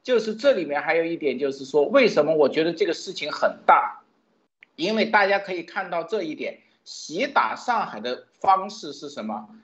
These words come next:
内部造舆论，导致上海的疫情变成什么？全国重点啊，打成反面。同时内部的政治体制和运行出错，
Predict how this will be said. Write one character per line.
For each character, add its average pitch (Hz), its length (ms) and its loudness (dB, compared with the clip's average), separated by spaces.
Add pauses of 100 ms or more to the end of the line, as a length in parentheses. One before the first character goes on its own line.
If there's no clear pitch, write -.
(160)
内 262 400 2
部 165 240 -2
造 185 340 6 (140)
舆 131 320 0
论， 175 260 4 (220)
导 131 280 4
致 208 260 -8
上 - 340 -4
海 123 180 -10
的 131 80 -8
疫 202 240 -12
情 - 340 -12
变 165 220 2
成 135 220 -6
什 120 160 -6
么？ 120 320 -2 (140)
全 156 280 0
国 202 140 6
重 208 280 4
点 123 200 0
啊， 139 140 4
打 - 220 -2
成 180 200 -6
反 139 340 2
面。 175 280 -4 (300)
同 185 320 0
时 160 300 -8
内 233 440 0
部 202 220 -2
的 147 160 -2
政 214 460 2
治 151 160 -12
体 117 320 -12
制 151 180 -2
和 156 140 0
运 208 340 0
行 135 320 -4
出 190 300 0
错， - 400 4